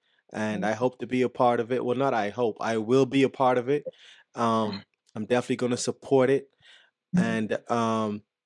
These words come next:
Speaker 1: let's touch on the affirmation cards that you did.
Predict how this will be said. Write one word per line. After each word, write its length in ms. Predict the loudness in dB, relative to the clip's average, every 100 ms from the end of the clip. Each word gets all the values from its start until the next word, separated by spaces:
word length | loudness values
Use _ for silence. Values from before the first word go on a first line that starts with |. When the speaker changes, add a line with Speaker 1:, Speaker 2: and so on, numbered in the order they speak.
| _ _ _ _ _ _ _ _
Speaker 1:
let's 240 | -2 -2 -2
touch 340 | 0 0 -2 -6
on 480 | -4 -2 -2 -4 -10 _
the 140 | -6 -2
affirmation 680 | -2 -2 -6 -4 -4 -4 -6
cards 420 | 2 4 4 2
that 240 | -2 -2
you 100 | -8
did. 500 | 0 0 0 -2 -10